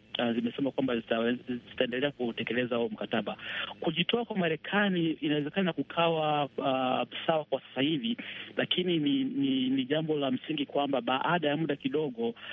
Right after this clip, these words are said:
hata serikali nyingine itakapokuja, kama serikali, kama baada ya Rais Trump kuondoka, ah, ni kwamba serikali yoyote itakayokuja, iwe ya Democrats au ya Republican, itaendelea kutekeleza na masharti ambayo yalikubaliwa.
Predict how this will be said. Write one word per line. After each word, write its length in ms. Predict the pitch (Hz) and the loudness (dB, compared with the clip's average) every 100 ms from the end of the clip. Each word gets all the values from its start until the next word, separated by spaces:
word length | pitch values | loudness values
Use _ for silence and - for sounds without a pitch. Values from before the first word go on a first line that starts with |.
| - - | -10 -4
hata 340 | - 180 170 - | -2 2 0 0
serikali 420 | 147 - 160 143 | -2 2 2 2
nyingine 200 | 139 151 | 2 0
itakapokuja, 760 | 139 123 135 123 - 127 110 110 | -2 -4 -2 -4 -2 -2 0 0
kama 260 | 143 139 | 0 0
serikali, 680 | 123 117 - 135 131 123 123 | 0 -4 0 0 0 0 -2
kama 260 | - 135 127 120 | 0 -2 -2 0
baada 240 | 131 135 | 0 2
ya 180 | 120 117 | 2 2
Rais 160 | 120 - - | 2 -2 -2
Trump 260 | 131 123 - | 0 0 -2
kuondoka, 720 | 117 113 113 117 - 110 131 - - - - - | -2 0 2 -2 -2 -4 -4 -10 -10 -10 -8 -2
ah, 260 | 123 117 117 | 2 4 2
ni 100 | 120 | 2
kwamba 280 | 151 147 - | 0 0 0
serikali 320 | 123 151 147 | 2 2 2
yoyote 200 | 139 135 | 2 -2
itakayokuja, 640 | 123 135 120 - 135 113 | 0 0 0 0 -2 0
iwe 260 | 113 147 147 | 2 2 0
ya 100 | 123 | 0
Democrats 640 | 123 147 151 - 151 - - | 0 0 -2 0 0 0 0
au 240 | 143 135 | 2 2
ya 60 | 117 | 0
Republican, 640 | - 147 139 120 110 107 - | -2 0 0 0 -2 -2 -2
itaendelea 560 | 127 120 117 120 143 | 0 0 2 2 2
kutekeleza 800 | 143 120 113 131 120 131 143 123 113 - - - - | 0 -4 -4 -2 -2 2 0 0 -4 -8 -20 -14 -4
na 100 | 120 | -2
masharti 420 | 120 - 151 139 | 0 2 2 2
ambayo 440 | 123 127 139 131 113 | 0 2 2 0 0
yalikubaliwa. 680 | 113 110 113 110 117 107 | -2 -2 0 0 0 -2